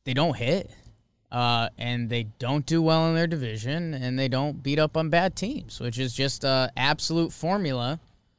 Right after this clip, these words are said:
to not get it done. So they, uh, they lose two out of three to the Cleveland Indians.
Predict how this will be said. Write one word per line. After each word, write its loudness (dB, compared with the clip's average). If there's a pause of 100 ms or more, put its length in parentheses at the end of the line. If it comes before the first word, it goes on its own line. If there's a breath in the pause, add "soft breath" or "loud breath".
(1300)
to 2
not 4
get 6
it 4
done. 4
So 0
they, 6
uh, 6
they 4
lose 4
two 4
out 8
of 2
three 0
to 0
the -2
Cleveland 0
Indians. 0